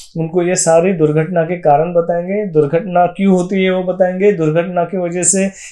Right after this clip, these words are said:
क्या नुकसान होता बताएंगे, कैसी होती है वो बताएंगे, बताते हैं और, अ, उनमें सुधार कैसा लाना है वो बताते हैं।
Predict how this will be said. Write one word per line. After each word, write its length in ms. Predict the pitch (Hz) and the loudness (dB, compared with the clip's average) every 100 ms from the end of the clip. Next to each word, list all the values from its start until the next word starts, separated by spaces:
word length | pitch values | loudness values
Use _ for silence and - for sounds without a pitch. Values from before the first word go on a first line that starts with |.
| - - | -14 4
क्या 180 | 185 | 6
नुकसान 400 | 196 190 - 202 190 | 8 4 6 6 6
होता 240 | 185 190 | 6 4
बताएंगे, 520 | 180 175 180 175 190 | 6 2 2 0 -4
कैसी 380 | 196 170 165 226 | -2 0 2 4
होती 360 | 202 202 202 196 | 4 4 2 2
है 140 | 202 | 2
वो 100 | 196 | 0
बताएंगे, 580 | 185 185 180 185 202 226 - _ - | 0 2 2 2 2 2 -2 _ 0
बताते 380 | 160 185 190 214 | 4 8 8 8
हैं 340 | 196 214 277 - _ _ - | 6 6 4 -2 _ _ 6
और, 460 | 202 233 381 320 220 | 8 10 8 4 8
अ, 160 | 202 202 | 10 8
उनमें 420 | 185 190 226 311 | 6 4 4 4
सुधार 440 | - 196 175 233 | 0 0 6 6
कैसा 300 | 247 214 214 | 8 6 8
लाना 400 | 208 170 170 165 | 6 6 6 4
है 160 | 160 226 | 4 4
वो 100 | 185 | 4
बताते 440 | 190 151 139 127 | 2 4 2 0
हैं। 280 | 147 139 - | -4 -4 -6